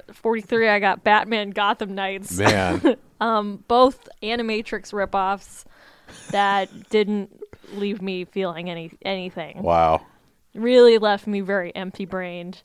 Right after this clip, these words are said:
Speaker 2: Um,
Speaker 1: Also, really questionable whether or not they're anime. Oh! Sorry, I feel like I'm talking a lot, but I want to tell you my system.
Speaker 2: Yeah, you, you, you, you have some
Speaker 1: I
Speaker 2: kind
Speaker 1: had
Speaker 2: of
Speaker 1: a
Speaker 2: system.
Speaker 1: really hard time ranking this year.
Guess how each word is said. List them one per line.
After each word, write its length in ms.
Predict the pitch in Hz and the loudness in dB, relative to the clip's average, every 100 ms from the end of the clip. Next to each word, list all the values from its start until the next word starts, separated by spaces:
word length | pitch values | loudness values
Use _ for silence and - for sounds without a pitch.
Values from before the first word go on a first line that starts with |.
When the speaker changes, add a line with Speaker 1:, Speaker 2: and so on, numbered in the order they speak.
| 254 | -4
Speaker 2:
Um, 480 | 120 120 117 113 | 2 4 4 4
Speaker 1:
Also, 560 | 233 277 - 269 240 208 202 | 6 6 8 6 4 0 -8
really 280 | 240 269 262 | -2 0 0
questionable 1000 | 220 247 220 - 226 208 202 196 196 196 - - | 2 4 4 0 -6 -4 0 2 2 0 -6 -4
whether 360 | 208 202 202 | -2 0 -2
or 60 | 196 | -4
not 180 | 185 180 | -6 -6
they're 160 | 185 185 | -6 -6
anime. 460 | 190 175 170 170 - - - - - | -8 -8 -10 -12 -14 -20 -20 -18 0
Oh! 400 | 359 359 240 185 - - _ _ _ _ _ _ _ _ | 2 4 2 -4 -14 -20 _ _ _ _ _ _ _ _
Sorry, 380 | - 285 254 196 | 2 6 6 4
I 60 | 208 | 2
feel 120 | 320 | 4
like 80 | 302 | 4
I'm 80 | 277 | 4
talking 320 | 254 247 233 | 4 2 0
a 60 | 214 | 0
lot, 280 | 208 202 202 | 2 2 0
but 360 | 202 196 - _ - | 0 0 -2 _ -4
I 80 | |
want 180 | 220 247 | 2 2
to 40 | 240 | 0
tell 400 | - - 240 254 | -4 -4 -2 -2
you 380 | 240 220 208 202 _ _ _ _ | -4 -6 -6 -8 _ _ _ _
my 160 | 202 196 | -8 -8
system. 760 | - 339 - - 190 180 202 - _ _ _ _ _ - | -2 0 0 -2 -8 -8 -14 -14 _ _ _ _ _ 2
Speaker 2:
Yeah, 280 | 151 151 120 | 6 8 6
you, 200 | 123 117 | 2 -2
you, 260 | 120 131 131 | -4 -4 -2
you, 180 | 131 123 | -4 -4
you 180 | 131 127 | -2 2
have 200 | 147 151 | 4 2
some 180 | - 147 123 | 0 -4 2
Speaker 1:
I 140 | 247 | 4
Speaker 2:
kind 40 | |
Speaker 1:
had 80 | 294 | 6
Speaker 2:
of 60 | 294 | 4
Speaker 1:
a 80 | 269 | 4
Speaker 2:
system. 160 | 294 | 4
Speaker 1:
really 140 | 330 339 | 4 2
hard 320 | 330 254 247 | 4 4 4
time 380 | 233 233 226 220 | 0 -2 -2 0
ranking 460 | 208 220 247 226 202 | -2 -2 -4 -6 -6
this 240 | 190 - | -8 -8
year. 360 | 202 180 175 180 | -8 -8 -8 -12